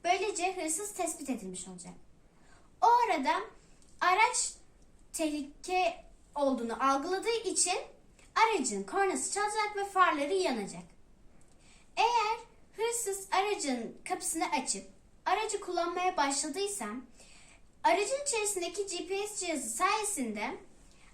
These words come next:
aracın yeri tespit edilecek ve suçlu yakalanacak. Böylelikle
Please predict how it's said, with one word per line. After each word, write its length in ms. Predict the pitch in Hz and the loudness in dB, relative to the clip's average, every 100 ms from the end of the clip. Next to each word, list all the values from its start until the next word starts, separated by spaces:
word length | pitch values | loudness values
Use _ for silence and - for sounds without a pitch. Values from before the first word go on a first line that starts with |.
| - | 0
aracın 300 | 415 415 294 | 2 2 2
yeri 260 | 247 214 | 0 0
tespit 340 | - 220 320 453 | -4 -8 -4 -4
edilecek 520 | 392 392 403 392 - 403 | -2 -4 -4 -6 -6 -6
ve 100 | 403 | -4
suçlu 340 | 339 - 415 | -2 -2 0
yakalanacak. 560 | 359 277 233 196 170 - - - - - - - - - - - - | -2 -2 -4 -4 -10 -18 -20 -20 -20 -20 -20 -20 -20 -20 -20 -18 -4
Böylelikle 600 | 240 285 392 415 440 381 | 2 2 2 -2 -2 0